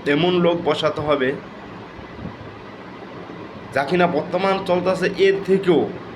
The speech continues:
এর থেকেও দ্বিগুণ। এবং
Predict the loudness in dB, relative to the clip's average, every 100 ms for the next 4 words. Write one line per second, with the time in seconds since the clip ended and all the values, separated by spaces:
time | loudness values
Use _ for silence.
0 | -10 2 4 4 2 2 2 4 4 6
1 | 4 0 -10 -12 -10 0 2 4 4 2
2 | -4 -12 -14 -14 -14 -14 -14 -14 -14 -14
3 | -14 -14 -14 -14 -16 -16 -14 -14 -14 -16
4 | -14 -14 -16 -16 -16 -4 0 2